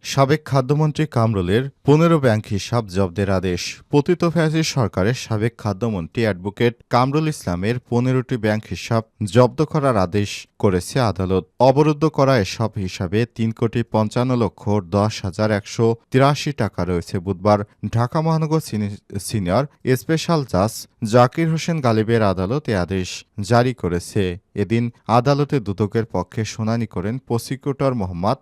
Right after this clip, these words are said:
হোসেন জাহাঙ্গীর। তিনি বলেছেন, কামরুল ইসলামের বিরুদ্ধে দুদকের মামলা আছে। তার পনেরোটি ব্যাংক অ্যাকাউন্টে পনেরো কোটি আঠারো লক্ষ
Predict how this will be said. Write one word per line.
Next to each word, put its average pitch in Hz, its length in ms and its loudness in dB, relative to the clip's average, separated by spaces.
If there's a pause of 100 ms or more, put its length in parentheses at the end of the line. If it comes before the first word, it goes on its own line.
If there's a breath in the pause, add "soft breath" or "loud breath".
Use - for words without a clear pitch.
(120)
হোসেন 147 320 0
জাহাঙ্গীর। 90 540 -4
তিনি 107 200 -4
বলেছেন, 92 580 -4 (160)
কামরুল 143 380 2
ইসলামের 160 440 -2
বিরুদ্ধে 95 400 -2
দুদকের 107 580 -2 (180)
মামলা 101 400 0
আছে। 92 220 -6
তার 101 320 2 (160)
পনেরোটি 151 460 0
ব্যাংক 107 320 0
অ্যাকাউন্টে 120 840 -2 (160 soft breath)
পনেরো 160 340 2
কোটি 165 260 -2
আঠারো 123 400 2
লক্ষ 98 320 -4